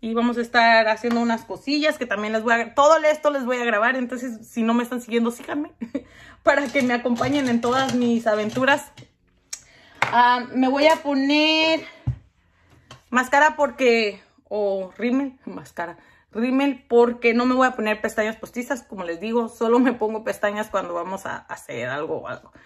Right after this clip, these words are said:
Pero así cuando no, nomás, am, un poquito de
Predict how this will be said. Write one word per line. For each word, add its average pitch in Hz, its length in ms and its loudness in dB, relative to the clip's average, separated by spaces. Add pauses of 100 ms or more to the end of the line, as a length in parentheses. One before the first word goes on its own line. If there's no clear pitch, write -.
(280)
Pero 202 160 0
así 202 200 -4
cuando 214 240 0
no, 226 180 2
nomás, 214 560 -2
am, 180 540 0 (760)
un 254 140 0
poquito 247 400 0
de 190 640 0